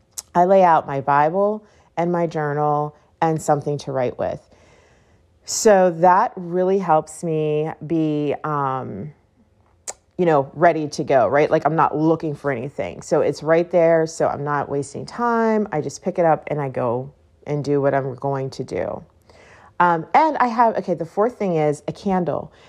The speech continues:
So there's something great, like I said, about that hour, and it's dark and nobody's up. And what I do is I light a candle. And the candle is just, like, a way for me to feel more cozy, to be honest with you. Um, <laughs> but it makes me happy. So I light my candle,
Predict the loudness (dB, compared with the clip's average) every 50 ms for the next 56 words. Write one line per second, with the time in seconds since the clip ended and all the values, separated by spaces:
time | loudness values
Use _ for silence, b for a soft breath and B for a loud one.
0 | b b 2 4 4 6 6 2 2 0 0 0 0 0 0 0 0 0 2 4
1 | 2 2 4 2 2 2 0 -2 -2 -2 -2 -2 -2 0 0 0 -2 0 0 0
2 | 0 0 0 0 0 0 0 -2 -4 -6 -4 -4 -4 -2 -2 -4 -6 -8 -10 -4
3 | 0 4 4 6 6 4 2 0 -4 -8 -10 -8 -8 -6 -6 -6 -6 -6 -6 -8
4 | -10 -10 0 2 4 4 6 4 2 0 -4 b b b b b b b b b
5 | b b b _ _ _ 0 2 2 2 2 2 4 4 6 6 4 2 2 0
6 | 0 2 4 4 4 2 2 -2 -2 0 2 2 4 4 4 2 2 0 -2 -6
7 | -8 -6 -6 -6 -6 -6 -8 -12 _ _ _ _ _ _ _ _ _ _ _ _
8 | _ -14 -14 -2 2 4 4 6 4 2 0 -2 0 0 2 2 4 4 4 2
9 | 2 -2 -4 -2 2 2 2 2 2 2 2 4 4 6 6 4 4 2 -2 -4
10 | -4 -2 -2 -2 -2 -2 -2 -6 -8 -4 -2 -2 -2 0 -2 -4 -4 -2 -2 -2
11 | -2 -2 -2 -2 -2 -2 0 0 0 0 0 0 -2 -2 -4 -2 0 2 2 4
12 | 2 0 -2 B B B B B B B 2 4 4 4 4 2 2 0 -2 -2
13 | -2 -2 -2 -2 -4 -12 -20 -10 -8 -8 0 2 4 4 4 4 2 0 0 0
14 | 0 0 0 2 2 0 0 -2 -2 -6 -6 -8 -10 -12 0 2 4 4 6 4
15 | 4 2 2 2 2 0 0 -2 -4 -6 -6 -4 -4 -2 0 0 0 2 4 4
16 | 4 4 4 2 0 -2